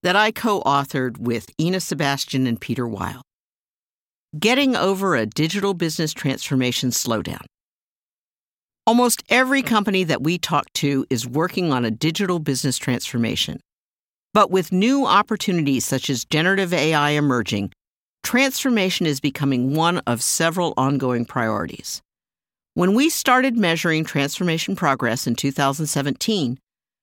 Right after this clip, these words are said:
companies were making good progress on becoming future ready, reporting that their transformation was thirty-three percent complete. Progress continued at a brisk pace. In two thousand nineteen, companies reported that their transformation was fifty percent complete.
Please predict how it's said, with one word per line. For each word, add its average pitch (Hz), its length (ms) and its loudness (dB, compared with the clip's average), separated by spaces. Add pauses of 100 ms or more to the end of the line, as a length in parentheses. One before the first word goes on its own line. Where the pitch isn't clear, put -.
(180)
companies 254 500 2
were 165 120 2
making 139 380 2
good 123 300 -2
progress 165 520 0
on 143 80 0
becoming 139 360 0
future 156 400 -2
ready, 131 360 -4 (520)
reporting 254 540 2
that 226 160 0
their 196 140 0
transformation 180 920 0
was 110 220 -2
thirty-three 151 560 0
percent - 400 -6
complete. - 540 -6 (1300)
Progress 262 560 4
continued 185 560 0
at 139 140 2
a 120 60 2
brisk 156 320 -2
pace. - 460 -4 (520)
In 170 160 2
two 262 180 0
thousand 226 400 2
nineteen, 190 600 0
companies 208 500 0
reported 147 480 0
that 139 140 -4
their 131 120 0
transformation 160 880 -2
was 135 160 0
fifty - 360 -4
percent - 340 -6
complete. - 540 -4